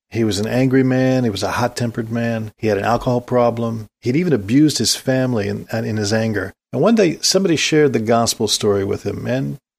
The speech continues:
he repented. He believed. He changed completely. He said he felt a, a joy unspeakable, like his soul was filled with some kind of glory.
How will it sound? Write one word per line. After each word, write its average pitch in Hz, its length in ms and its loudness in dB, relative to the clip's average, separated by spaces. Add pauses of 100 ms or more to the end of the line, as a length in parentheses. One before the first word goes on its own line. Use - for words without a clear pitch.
he 139 140 2
repented. 170 560 0 (260)
He - 20 0
believed. 160 520 2 (160)
He 208 120 0
changed 113 540 0
completely. 214 640 0 (100)
He 156 100 2
said 208 180 4
he 170 80 4
felt 175 320 2
a, 117 300 2
a 110 40 -2
joy 127 580 4
unspeakable, 131 720 2
like 107 220 0
his 113 140 2
soul 151 420 4
was 131 180 2
filled 139 280 2
with 120 120 0
some 139 220 0
kind 131 180 -2
of 98 200 -6
glory. 107 580 0